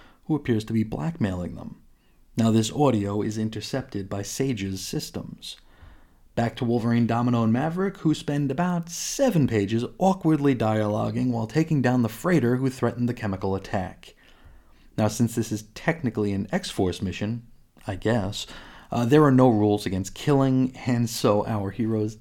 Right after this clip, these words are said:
definitely get their money's worth here. People are, you know, being shot in the head, cut apart, it's stabbed through, run through, it's a, it's a scene. Back to Bannister, who's returned to his office with lunch.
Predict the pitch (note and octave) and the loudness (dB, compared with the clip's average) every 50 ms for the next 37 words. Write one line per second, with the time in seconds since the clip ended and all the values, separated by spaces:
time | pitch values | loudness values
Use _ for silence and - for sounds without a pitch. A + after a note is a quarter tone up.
0 | - - - - F#3 F3+ - C3 G#2+ - F2+ F2 G#2+ - - - _ - - G#2 | -16 -6 -2 -2 0 0 0 -2 -2 -2 -4 -8 -10 -14 -18 -20 _ -8 -6 -6
1 | G#2 - - G#2 G2+ G2 F#2+ F2+ F2+ E2+ - F#2 F2 F2 - - F#2 F2 E2+ - | -4 -2 -2 -2 -2 -2 -2 -4 -4 -6 -6 -8 -8 -8 -8 -8 -10 -10 -4 -2
2 | A#2 A2+ A2+ G#2 G2 F#2 F#2 F2+ F2+ - - - - - A#2 G#2 F2+ - F#2+ F2+ | -2 0 0 0 -2 -2 -4 -6 -8 -12 -18 -12 -6 -2 -2 -2 -2 -2 -4 -4
3 | F#2+ - - C#3+ D3+ D3 C#3+ C#3 B2 G#2+ A#2+ A#2+ A#2 A2+ A2 A2+ - - - D#3 | -6 2 4 4 4 4 2 0 0 2 2 4 2 2 0 -2 -6 0 2 2
4 | C#3+ C3 - - A2 G#2 G2 G2+ G2 G#2 G#2 G#2 - - - - - - - - | 2 2 2 2 2 4 4 4 2 0 0 -2 -4 -8 -12 -12 -14 -16 -20 -20
5 | - - - - - - - - D3 D3+ D#3 C#3+ C3+ - - G#2 A#2+ A#2 A#2 A#2 | -20 -20 -20 -20 -16 -12 0 2 4 4 4 4 0 -4 -6 -4 -2 0 2 2
6 | A2+ G#2 A#2+ C3+ C#3 A#2+ - - A2 G#2+ G#2 G#2 G#2+ A2 G#2+ - - B2 B2 B2+ | 2 2 2 2 0 0 -2 -2 0 0 2 2 2 0 -2 -2 -4 -2 -2 -2
7 | - C#3 C#3 C3+ - - - - - - - - - - - - C#3 C#3 - C3+ | -4 -8 -10 -12 -14 -18 -20 -20 -20 -20 -20 -20 -20 -16 -8 -6 -4 -2 -2 -2
8 | - - G#2+ F#2 F2 D#2+ F2+ - - - - - - - - - - - _ - | -2 -2 -2 -4 -4 -6 -8 -12 -16 -20 -20 -20 -20 -20 -20 -20 -20 -20 _ -20
9 | - - - - - - C#3 D#3 E3 - C3 C#3 E3+ F3+ F3+ C3 G2+ - - C3 | -20 -20 -20 -10 -2 2 2 2 2 2 2 4 4 4 4 2 2 2 2 2
10 | C3 C3+ C3 B2+ A#2 A#2 - - C#3 C3 B2+ A#2 A2+ B2+ A#2 A#2+ A2 G#2 G#2 - | 4 4 2 0 -2 -4 -2 -2 -2 0 0 -2 -4 -2 0 2 2 2 0 -2
11 | G#2+ - - F#2+ F#2+ - F#2 F#2 F#2 F2 E2+ - - - - - - | -6 -6 -6 -6 -6 -6 -4 -6 -6 -6 -8 -10 -12 -14 -14 -14 -16